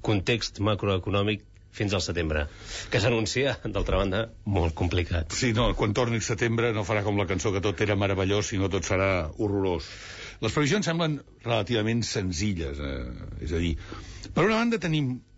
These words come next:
Speaker 2: alguna bona notícia. Sembla que la crisi financera, eh, se li veu, no al final, però sí la, l'autèntica magnitud. En definitiva, això de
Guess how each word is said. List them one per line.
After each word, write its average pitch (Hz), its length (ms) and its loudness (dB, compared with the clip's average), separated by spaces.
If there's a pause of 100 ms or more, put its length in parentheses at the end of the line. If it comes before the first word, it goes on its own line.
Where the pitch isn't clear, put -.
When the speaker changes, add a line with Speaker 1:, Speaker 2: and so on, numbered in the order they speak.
(140)
Speaker 2:
alguna 143 380 2
bona 127 240 2
notícia. 82 520 -8 (240)
Sembla 127 300 -2
que 117 100 -4
la 98 160 0
crisi 120 240 0
financera, 117 800 0 (500)
eh, 98 400 -16
se 110 160 -6
li 113 80 2
veu, 139 200 0
no 160 240 4
al 147 120 0
final, 135 480 0
però 113 160 -2
sí 151 400 0
la, 101 240 0
l'autèntica 104 720 0
magnitud. 95 540 0 (580)
En 117 160 -4
definitiva, 147 380 2
això 160 240 0 (100)
de 135 140 2